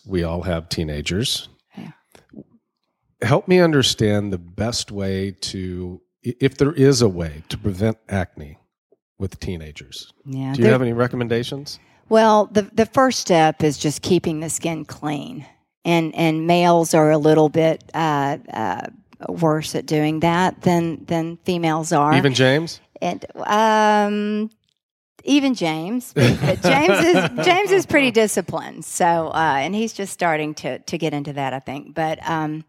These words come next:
Speaker 2: you know, that's the first step, to use an antibacterial soap.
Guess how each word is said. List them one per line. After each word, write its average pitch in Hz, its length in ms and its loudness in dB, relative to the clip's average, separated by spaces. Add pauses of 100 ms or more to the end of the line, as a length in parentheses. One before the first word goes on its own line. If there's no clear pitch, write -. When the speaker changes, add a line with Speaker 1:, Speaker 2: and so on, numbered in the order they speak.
(460)
Speaker 2:
you 208 100 2
know, 202 100 6
that's 233 260 2
the 226 80 0
first 175 320 -2
step, 175 340 2
to 190 100 -4
use 170 240 -2
an 165 80 -4
antibacterial 160 1080 2
soap. 160 520 2